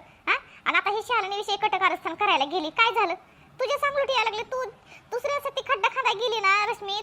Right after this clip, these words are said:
तू स्वतः खड्ड्यात पडते, तुला कळतंय का? आ? अगं, चांगलं कर्म कर, मी तुला किती वेळा सांगते.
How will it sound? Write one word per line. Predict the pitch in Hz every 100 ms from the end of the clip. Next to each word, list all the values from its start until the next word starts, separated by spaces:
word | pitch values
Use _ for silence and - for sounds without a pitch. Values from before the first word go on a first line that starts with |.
| 427
तू | 440
स्वतः | 523 -
खड्ड्यात | 427 494 381
पडते, | 392 494 415
तुला | 415 440
कळतंय | - 539 508 523
का? | 285 233 - - -
आ? | 381 605 - - - 392
अगं, | 381 440
चांगलं | 523 539 494
कर्म | 466 539 440
कर, | 480
मी | 427
तुला | 453 440
किती | 453 427
वेळा | 415 403
सांगते. | 508 480 349